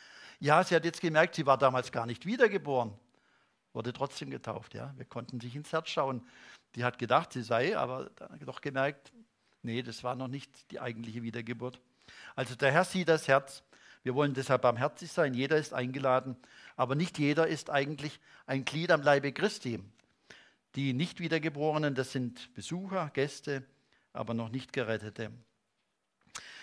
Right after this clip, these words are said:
Woran kann man vielleicht einigermaßen erkennen, ob jemand gläubig ist? Nun, natürlich, an den Früchten werdet ihr sie erkennen, sagt der Herr Jesus. Bringt der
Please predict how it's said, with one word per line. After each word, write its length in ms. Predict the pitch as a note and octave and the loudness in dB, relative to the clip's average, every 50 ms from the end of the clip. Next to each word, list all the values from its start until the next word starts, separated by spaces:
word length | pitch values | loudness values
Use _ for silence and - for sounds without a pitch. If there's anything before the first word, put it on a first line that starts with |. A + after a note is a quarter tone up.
| - _ | -12 _
Woran 300 | C#3 D3+ D#3 E3+ F3 - | 2 4 4 4 4 8
kann 160 | D#3+ D#3 D3 | 6 8 8
man 100 | D3 C#3+ | 8 4
vielleicht 400 | D3 - C#3+ C3 C3 B2 - - _ _ - | 6 6 6 6 6 4 -4 -16 _ _ 4
einigermaßen 720 | B2+ C3 D3 E3+ E3+ F3 D#3+ D3+ D3 D3+ D#3 D3+ - C#3+ | 4 4 4 2 4 4 4 6 6 4 4 2 0 -2
erkennen, 500 | B2 A#2 - - B2+ B2+ D3 F#3+ G#3+ G#3 | -2 -2 -2 -2 -4 -2 0 -2 -2 -2
ob 160 | D#3 C3 - | -6 -6 -4
jemand 400 | C#3+ C#3+ C3+ C3+ C3 C3 - - - _ _ _ _ _ _ - - - - - _ _ | -4 -2 0 0 0 0 -4 -8 -18 _ _ _ _ _ _ -20 -20 -20 -20 -20 _ _
gläubig 420 | - - - B2 C3 A#2+ B2+ G#2 - | -8 -4 -2 -2 -2 -2 -4 -6 -4
ist? 380 | C#3+ G3 G#3 - - - - - - | -4 -4 -4 -6 -14 -18 -20 -8 -6
Nun, 160 | C#3 E3+ F#3+ | -4 -4 0
natürlich, 500 | E3+ C#3+ A#2+ - C#3+ D3+ D#3 F3 E3+ D#3+ | 0 -2 -2 0 -2 0 0 0 -2 -2
an 100 | C#3 C3 | -4 -4
den 120 | B2 A2+ | -6 -8
Früchten 460 | - - - D3 D3 - - _ - E3 | -8 -6 -6 -6 -6 -6 -10 _ -4 -2
werdet 280 | D#3 D3 C#3 D3 C3 | -2 -2 -2 -4 -8
ihr 80 | D3+ C3 | -10 -10
sie 120 | - E3 | -8 -6
erkennen, 440 | D3 C#3 C3 - C3 B2+ C3 C#3+ C#3+ | -6 -6 -6 -6 -6 -6 -6 -6 -10
sagt 300 | - - C3 B2+ - _ | -8 -8 -8 -8 -8 _
der 80 | C3 B2 | -8 -6
Herr 60 | B2 | -6
Jesus. 420 | B2+ B2 B2+ B2 - C#3 B2+ - | -6 -6 -8 -8 -10 -14 -14 -14
Bringt 260 | _ - A#2+ A#2 A2+ | _ -8 -8 -6 -2
der 180 | A#2+ A2+ A2 A2 | 0 -2 -2 -2